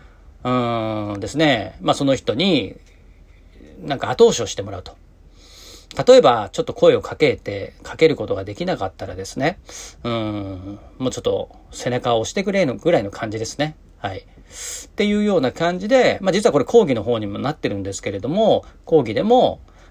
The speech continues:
やはりですね、うーん、まあ、無理だったら合図をしてもらって、それ以内に行くとか、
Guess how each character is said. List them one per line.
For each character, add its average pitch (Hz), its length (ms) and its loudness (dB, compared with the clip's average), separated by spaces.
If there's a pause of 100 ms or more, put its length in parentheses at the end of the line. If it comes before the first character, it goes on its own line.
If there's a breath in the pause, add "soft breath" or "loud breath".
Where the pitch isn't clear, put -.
や 127 100 0
は 113 40 0
り 107 60 -6
で 98 80 -6
す - 120 -10
ね、 120 240 -4 (460)
う - 20 -10
ー 123 40 -6
ん、 113 680 -6
ま 165 120 0
あ、 131 40 2
無 160 140 2
理 254 80 -2
だ 269 80 4
っ 247 80 -2
た 247 160 0
ら 247 360 0 (300)
合 151 220 2
図 113 100 -2
を 104 60 -6
し - 80 -10
て 135 100 -4
も 135 80 2
ら 147 100 2
っ 170 60 -8
て、 - 320 4
そ - 140 -6
れ 127 100 2
以 127 60 0
内 104 180 -4
に 98 120 -10
行 95 80 -14
く - 60 -18
と - 100 -4
か、 - 200 -16